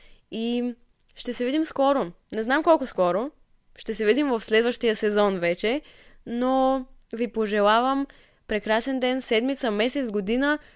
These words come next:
Прегръщам ви и ще се виждаме навсякъде другаде, в другите социални мрежи. На линия съм. Ако този епизод ви е харесал и подкаста ви харесва, можете да оставите ревю. Ако имате приятел, който не е много организиран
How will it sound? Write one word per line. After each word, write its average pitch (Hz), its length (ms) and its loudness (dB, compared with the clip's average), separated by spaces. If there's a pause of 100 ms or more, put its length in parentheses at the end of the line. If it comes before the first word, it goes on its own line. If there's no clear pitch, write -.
(140)
Прегръщам 240 560 -2
ви 277 200 -2
и 254 60 -6
ще 247 160 -6
се 214 140 -6
виждаме 226 420 -2
навсякъде 214 560 -2
другаде, 214 560 -2 (140)
в 180 120 -14
другите 226 340 0
социални 214 540 0
мрежи. 220 600 0
На 190 180 -4
линия 220 400 -2
съм. 220 360 -4 (320)
Ако 220 200 -4
този 233 300 4
епизод 220 360 0
ви 214 80 -2
е 214 60 -4
харесал 202 640 -2 (140)
и 196 80 -8
подкаста 208 640 -2
ви 196 80 -8
харесва, 190 680 -4
можете 208 400 -6
да 196 80 -2
оставите 190 540 -6
ревю. 233 440 -2 (460)
Ако - 180 -4
имате 311 260 2
приятел, 269 480 4
който 254 300 2
не 247 160 4
е 247 40 4
много 240 300 4
организиран 208 840 0